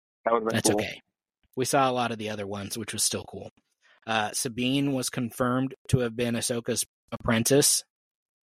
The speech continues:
Speaker 2: uh, which is pretty dope. And then Baylan, we found out, was a Jedi,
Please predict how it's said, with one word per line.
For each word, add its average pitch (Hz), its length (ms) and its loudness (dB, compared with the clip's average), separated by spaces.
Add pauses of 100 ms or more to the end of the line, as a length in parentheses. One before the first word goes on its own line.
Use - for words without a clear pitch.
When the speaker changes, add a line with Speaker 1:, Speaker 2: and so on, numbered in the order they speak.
(800)
Speaker 2:
uh, 110 200 0
which 113 200 -2
is 117 100 -4
pretty 120 240 4
dope. 120 300 2 (720)
And 113 260 0
then 107 560 -4 (680)
Baylan, 127 480 0
we 120 80 -4
found 120 320 -2
out, 113 260 -2
was 110 340 0
a 120 60 0
Jedi, 110 540 -2